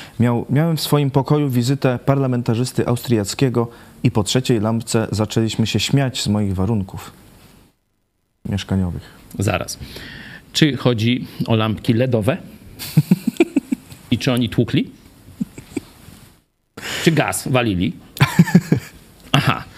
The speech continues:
Speaker 2: No to po-, poseł Tchórzewski przynajmniej nie
Speaker 1: Nie, nie
Speaker 2: stchórzył.
Speaker 1: sprecyzował chyba,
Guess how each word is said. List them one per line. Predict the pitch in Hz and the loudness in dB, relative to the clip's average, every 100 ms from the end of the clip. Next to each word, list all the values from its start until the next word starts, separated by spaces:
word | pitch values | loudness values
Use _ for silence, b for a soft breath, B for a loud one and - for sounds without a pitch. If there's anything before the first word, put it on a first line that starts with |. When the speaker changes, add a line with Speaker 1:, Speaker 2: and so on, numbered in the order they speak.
| B B B B | B B B B
Speaker 2:
No | 113 | 0
to | 220 | 2
po-, | 127 160 185 | 2 0 0
poseł | 185 180 190 202 | 0 0 2 2
Tchórzewski | - 156 165 165 202 | 2 2 2 2 0
przynajmniej | - 131 147 160 180 | 2 2 2 2 2
nie | 147 | 0
Speaker 1:
Nie, | 139 160 | 2 0
nie | 147 | 2
Speaker 2:
stchórzył. | - 135 | 2 2
Speaker 1:
sprecyzował | 135 - 131 117 339 370 | 2 0 0 0 0 2
chyba, | 120 | 2